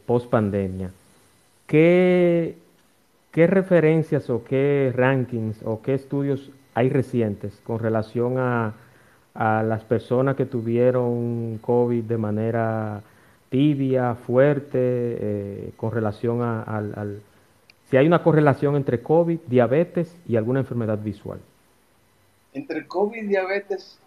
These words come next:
Speaker 2: y ojo, re-, así, relativo, directamente no, no he encontrado mucha información. Entre covid y ojo se, se mantiene todavía la misma,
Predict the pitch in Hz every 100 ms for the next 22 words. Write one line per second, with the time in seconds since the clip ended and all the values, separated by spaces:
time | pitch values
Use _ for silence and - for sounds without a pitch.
0 | _ _ _ 147 156 165 131 131 - 120
1 | 127 127 131 151 135 131 120 147 139 131
2 | 131 147 165 147 151 151 143 127 127 135
3 | 135 135 127 110 95 - _ _ _ _
4 | _ 117 127 139 139 135 135 127 131 127
5 | 131 123 - 107 117 123 131 127 117 101
6 | 95 - - 78 - - - _ 113 120
7 | 123 120 110 123 151 180 185 151 151 151
8 | 156 156 - 131 - _ _ 127 - 131
9 | 123 - 147 151 156 143 131 135 131 120
10 | 113 120 135 139 139 135 135 135